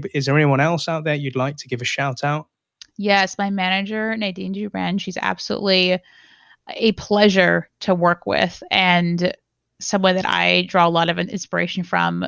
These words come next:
Speaker 2: when I'm going out there day to day. So really just being, like, the ultimate cheerleader, the ultimate supporter,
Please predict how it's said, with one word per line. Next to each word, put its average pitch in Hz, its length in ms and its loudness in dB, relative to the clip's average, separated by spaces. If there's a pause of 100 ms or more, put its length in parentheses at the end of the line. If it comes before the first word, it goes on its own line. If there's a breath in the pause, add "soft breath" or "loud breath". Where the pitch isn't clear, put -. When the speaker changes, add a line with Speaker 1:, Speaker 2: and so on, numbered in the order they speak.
Speaker 2:
when 90 160 -2
I'm 170 160 0
going 170 200 0
out 170 160 0
there 170 320 2
day 175 180 0
to 170 100 0
day. 170 420 4
So 170 560 0 (260)
really 185 300 2
just 180 240 -2
being, 175 160 -2
like, 170 180 0
the - 120 -6
ultimate 190 340 2
cheerleader, 180 460 2
the 175 100 0
ultimate 180 400 2
supporter, 170 640 2